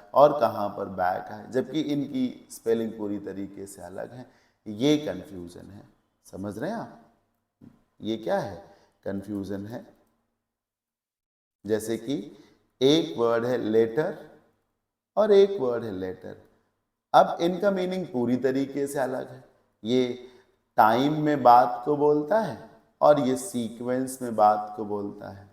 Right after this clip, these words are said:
मीनिंग दोनों का सेम है पर कॉन्टेक्स्ट दोनों का अलग है। टाइम में जो बात हो और ये जो सीक्वेंस में जो बाद में हो, उसको कहते हैं। अब इनका प्रोनाउंसिएशन भी almost सेम है,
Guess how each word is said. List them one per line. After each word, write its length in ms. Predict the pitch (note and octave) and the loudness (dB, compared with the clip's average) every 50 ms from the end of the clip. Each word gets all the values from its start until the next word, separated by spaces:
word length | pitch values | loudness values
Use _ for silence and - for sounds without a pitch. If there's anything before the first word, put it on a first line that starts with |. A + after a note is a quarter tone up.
| _ _ - | _ _ -8
मीनिंग 340 | A#2+ B2+ C3+ C3+ C3+ C3 G#2+ | -4 -2 0 0 0 0 -2
दोनों 240 | G#2+ G#2+ G#2 G#2 G2+ | -2 -2 -4 -4 -6
का 160 | - G2+ G2+ | -6 -8 -8
सेम 340 | - - B2+ C#3 D#3 D#3+ D#3 | -6 -4 -4 -2 -2 -2 -4
है 80 | C3+ G#2+ - - - - _ _ | -6 -8 -10 -16 -20 -20 _ _
पर 100 | - G#2+ | -6 -6
कॉन्टेक्स्ट 720 | G#2 G#2+ G#2+ A2 A#2+ A2+ A#2 A#2+ - D3+ C#3+ - - - - | -6 -6 2 4 4 4 4 2 0 0 0 -2 -4 -10 -10
दोनों 240 | G2+ F#2+ F#2 F#2+ F2+ | -10 -10 -10 -10 -12
का 140 | - F#2 | -12 -12
अलग 480 | F2+ - - - F#2 G2 G#2 A2+ A2+ A#2+ | -14 -10 -8 -8 -6 -4 -4 -6 -6 -6
है। 140 | A#2 A2 G#2+ | -8 -8 -10
टाइम 480 | - - - A#2+ A2 A2 A#2+ C#3 D3 | -10 0 2 2 4 4 2 0 -2
में 180 | D3+ D3+ D3+ D3+ | -2 -2 -4 -4
जो 120 | C#3+ D3+ D3 | -2 -4 -4
बात 320 | C#3 C3+ C3 C3+ - B2 | -4 -4 -6 -6 -8 -10
हो 120 | C#3 C#3+ C#3 - - _ _ _ _ _ _ _ - | -12 -16 -16 -20 -20 _ _ _ _ _ _ _ -4
और 100 | G#2+ A2 | -2 -2
ये 160 | A2 A2 A2+ | 0 -2 -2
जो 140 | G2+ G#2 G#2 | -4 -6 -8
सीक्वेंस 640 | G#2 - D3 D3+ D3+ D3 - D3 D3 D3 D3 D3 - B2+ | -8 -4 -2 -2 -2 -2 -4 -4 -2 -2 -2 -4 -6 -8
में 100 | B2+ A#2+ | -10 -8
जो 140 | A#2+ A#2+ | -6 -6
बाद 360 | A2 G#2 G#2 G#2 G#2 G#2 G#2 G#2+ | 0 2 4 4 4 2 -2 -6
में 120 | A2 A2 | -8 -8
हो, 320 | G#2+ A2 A2+ G#2 A2 - - - - _ _ _ - | -8 -10 -10 -12 -12 -16 -20 -20 -20 _ _ _ -4
उसको 320 | D#3 E3 - - D#3 D3+ | -4 -4 -4 -2 -2 -2
कहते 340 | - - C3 B2 A#2 - B2 | -2 -2 -4 -6 -6 -8 -10
हैं। 400 | B2+ B2 A#2+ A#2+ A#2 - - - _ _ _ | -10 -10 -10 -12 -14 -16 -18 -20 _ _ _
अब 360 | D3 D#3+ D#3+ D3+ D3+ - - | 2 2 2 0 -6 -10 -8
इनका 300 | - D3 D#3 D3+ D3 D#3+ | -6 -4 -4 -2 0 0
प्रोनाउंसिएशन 920 | D3+ - C3+ B2+ B2+ B2 B2 B2 B2 B2 - A#2 A2+ A2+ A#2 A2+ B2 B2 B2+ | 0 0 -2 -4 -4 -4 -4 -6 -6 -8 -6 -6 -6 -6 -6 -8 -8 -6 -6
भी 120 | B2+ C3+ - | -4 -4 -6
almost 680 | - - G2 G2 G2 G2 G#2+ C3 F3+ G#3+ - - - - - _ _ _ _ _ _ _ _ _ | -2 0 2 2 2 0 -4 -4 -6 -6 -8 -12 -16 -20 -20 _ _ _ _ _ _ _ _ _
सेम 280 | - - F3 F3+ G3 | -10 -6 -4 -4 -4
है, 300 | F3+ F3+ F3 - - - | -4 -8 -10 -12 -16 -20